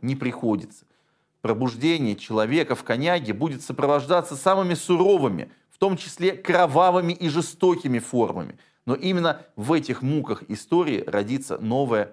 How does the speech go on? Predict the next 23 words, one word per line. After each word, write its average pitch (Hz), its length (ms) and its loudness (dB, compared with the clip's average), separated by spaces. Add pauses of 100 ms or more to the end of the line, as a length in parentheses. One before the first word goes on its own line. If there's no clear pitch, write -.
(160)
общество - 600 -4
и 90 80 -10
новый 98 300 -4
человек. 90 580 -8 (340)
Об 120 180 0
этом 160 220 2
следует 151 500 0
помнить, 175 480 0
и 120 100 -4
к - 120 -2
этому 135 260 0
следует 131 420 -2
готовиться 123 540 0
тем, 180 380 -2 (160)
кто 123 160 -2
считает 151 460 0
себя 120 360 -2 (160)
сторонником 117 720 0
коммунистических 101 800 -8 (100)
идей. 90 460 -6 (340)
В 92 140 -16
белых 147 400 0
перчатках 175 760 -2